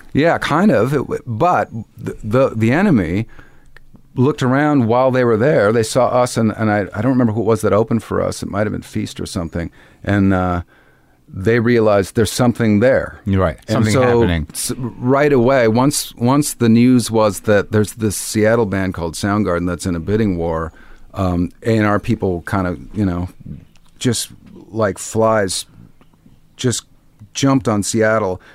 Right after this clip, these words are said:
Speaker 1: And Love Bone was a band that was kind of a, um, you know, like a fun band th-, that came out of, um, Green River, where it was just friends doing something that they thought was kinda fun, and then they just decided, "We're gonna do this."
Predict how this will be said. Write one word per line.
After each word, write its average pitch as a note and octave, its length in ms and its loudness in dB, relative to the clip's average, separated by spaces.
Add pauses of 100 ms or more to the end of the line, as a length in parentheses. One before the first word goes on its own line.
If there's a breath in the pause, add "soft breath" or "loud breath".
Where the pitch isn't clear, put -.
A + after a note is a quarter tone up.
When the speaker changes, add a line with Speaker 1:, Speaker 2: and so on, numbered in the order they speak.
(160 loud breath)
Speaker 1:
And G#2+ 340 2 (560 loud breath)
Love C#3+ 220 0
Bone D3 180 2
was A#2+ 140 2
a A#2 40 0
band A#2+ 320 2
that - 80 -4
was G2+ 120 -8
kind A#2+ 260 -2
of G#2+ 80 -4
a, F#2 220 -4 (440)
um, F2+ 520 -12 (100)
you G#2 80 -6
know, G2+ 100 -2
like F#2+ 140 -6
a F2+ 80 -8
fun B2+ 460 2
band F2 500 -8 (680)
th-, F2+ 140 -16 (160)
that G2 360 -4
came A2 280 -2
out G2 160 -4
of, F2+ 460 -8
um, E2+ 500 -8 (200)
Green F#2+ 260 -2
River, F#2 540 -2
where G2 140 -2
it F#2 40 -2
was F#2 80 -6
just A#2+ 160 -6
friends G#2+ 380 -2
doing G#2+ 200 -4
something - 220 -6
that G2 100 -8
they F#2 80 -6
thought - 160 -6
was F2+ 80 -12
kinda F#2+ 180 -6
fun, D#3 320 -2
and G#2 100 -2
then G2+ 140 -4
they G#2 120 -4
just G2+ 220 -8
decided, G#2 400 -4 (320)
"We're G2+ 180 -6
gonna A#2+ 140 0
do A#2 220 0
this." - 340 -8